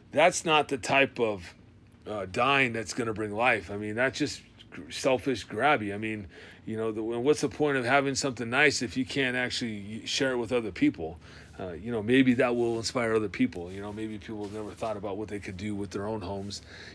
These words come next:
you know, and, and so, you know, do something nice to your home, but, you know,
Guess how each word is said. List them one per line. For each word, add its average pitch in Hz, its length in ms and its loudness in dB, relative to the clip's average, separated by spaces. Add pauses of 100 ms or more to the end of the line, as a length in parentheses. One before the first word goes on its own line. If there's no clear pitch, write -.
you 110 60 -6
know, 101 140 -2
and, 98 180 -8
and 98 320 -10
so, 95 380 0 (320)
you 117 80 -2
know, 104 100 -2
do 123 300 4
something 113 360 0
nice 127 300 4
to 127 100 -2
your 113 120 -2
home, 113 200 -2
but, 107 160 -4 (240)
you 107 80 -10
know, 95 80 -12